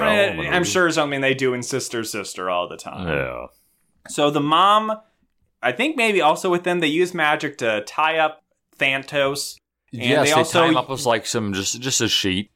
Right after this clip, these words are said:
Speaker 1: They also use
Speaker 2: Or a
Speaker 1: magic
Speaker 2: curtain.
Speaker 1: to remove
Speaker 2: Sorry.
Speaker 1: his gloves,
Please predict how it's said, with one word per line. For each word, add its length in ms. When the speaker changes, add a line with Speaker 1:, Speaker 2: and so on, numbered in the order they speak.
Speaker 1:
They 100
also 240
use 280
Speaker 2:
Or 40
a 20
Speaker 1:
magic 340
Speaker 2:
curtain. 340
Speaker 1:
to 140
remove 380
Speaker 2:
Sorry. 140
Speaker 1:
his 120
gloves, 800